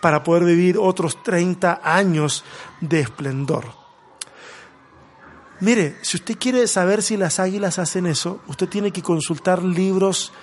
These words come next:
de zoología, no de motivación personal, sino de zoología, de biología.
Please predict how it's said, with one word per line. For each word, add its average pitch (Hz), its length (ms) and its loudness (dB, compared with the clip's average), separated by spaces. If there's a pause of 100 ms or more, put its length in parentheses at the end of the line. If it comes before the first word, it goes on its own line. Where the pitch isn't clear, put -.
(440)
de 160 160 2
zoología, 165 920 2 (420)
no 202 240 6
de 262 100 6
motivación 214 720 4
personal, 196 760 0 (540)
sino 190 400 2
de 190 140 4
zoología, 185 800 0 (560)
de 185 160 8
biología. 185 840 2